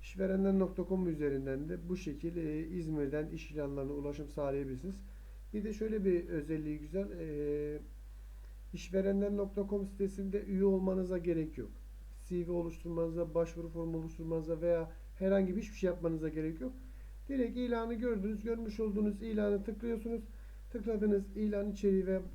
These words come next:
başlık, açıklama hoşunuza gitti. Hemen sağ altında veya sol altında ara ve WhatsApp butonları var. Direkt arıyorsunuz.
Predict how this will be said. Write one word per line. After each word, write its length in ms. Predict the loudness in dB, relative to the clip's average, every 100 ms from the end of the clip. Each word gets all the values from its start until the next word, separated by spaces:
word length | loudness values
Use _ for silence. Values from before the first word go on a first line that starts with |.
| -8 -8 -2
başlık, 460 | 0 0 -2 -2
açıklama 600 | -2 -4 0 2 4 2 -2 -10 0
hoşunuza 520 | 0 2 -2 0 0
gitti. 340 | -2 -4 -4 -2
Hemen 200 | 0 0
sağ 200 | 0 4
altında 440 | 4 4 0 0
veya 220 | 2 2
sol 180 | 2 4
altında 420 | 4 2 -2 -4 -6 -12 -10
ara 280 | 2 6 6
ve 40 | 6
WhatsApp 440 | 4 2 2 -4
butonları 440 | -2 0 2 0
var. 200 | 0 0
Direkt 240 | 0 0 2
arıyorsunuz. 500 | 2 2 2 2